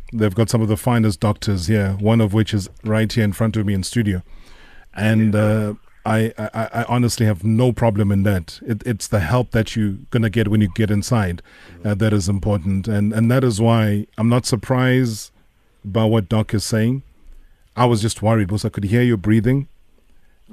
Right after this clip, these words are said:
Speaker 1: I could also tell from what you were describing, was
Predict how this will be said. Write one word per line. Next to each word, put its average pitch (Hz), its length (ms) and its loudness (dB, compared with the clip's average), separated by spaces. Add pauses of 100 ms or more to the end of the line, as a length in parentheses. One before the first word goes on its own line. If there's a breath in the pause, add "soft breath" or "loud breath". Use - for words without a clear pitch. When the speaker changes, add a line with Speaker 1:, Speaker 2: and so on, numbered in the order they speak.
Speaker 1:
I 113 180 0
could 104 240 -4
also 113 380 0 (400)
tell 120 280 2
from 104 200 -2
what 104 160 0
you 104 160 4
were 101 80 2
describing, 98 880 -2 (200)
was 113 200 -4